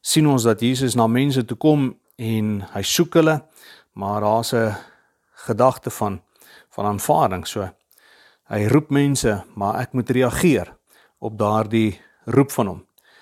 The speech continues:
En dan hierso in Mat-, in, in Lukas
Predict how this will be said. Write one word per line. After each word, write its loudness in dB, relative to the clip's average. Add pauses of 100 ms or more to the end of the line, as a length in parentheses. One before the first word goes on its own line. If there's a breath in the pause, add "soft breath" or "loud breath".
(480 soft breath)
En -6
dan 2
hierso 0
in 0
Mat-, -4
in, -6
in -6
Lukas 0